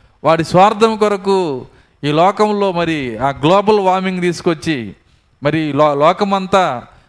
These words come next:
మరి యొక్క కార్లు, వ్యాన్లు, మరి బస్సులు, లారీలు,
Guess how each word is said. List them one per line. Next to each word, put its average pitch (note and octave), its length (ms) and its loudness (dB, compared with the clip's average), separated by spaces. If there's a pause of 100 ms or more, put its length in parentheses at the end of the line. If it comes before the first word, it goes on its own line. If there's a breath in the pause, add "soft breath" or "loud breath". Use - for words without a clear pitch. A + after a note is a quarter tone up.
(140)
మరి D3+ 160 -2
యొక్క D3 320 -4
కార్లు, F3+ 540 0
వ్యాన్లు, D#3+ 540 -2
మరి C#3+ 380 -4
బస్సులు, D3+ 760 0
లారీలు, D#3+ 680 -2